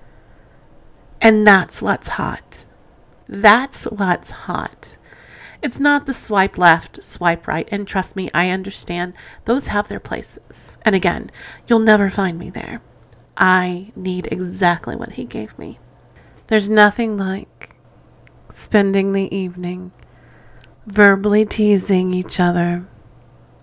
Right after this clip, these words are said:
knowing that even though he's talking about whatever,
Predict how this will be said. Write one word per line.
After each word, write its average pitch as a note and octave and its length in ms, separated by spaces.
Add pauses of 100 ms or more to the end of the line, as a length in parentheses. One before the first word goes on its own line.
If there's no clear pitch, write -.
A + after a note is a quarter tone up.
(1080)
knowing F#3+ 800 (240)
that F3+ 440
even G3+ 360
though G3 280
he's F#3+ 300
talking G3 480
about F3+ 720 (2250)
whatever, F#3+ 640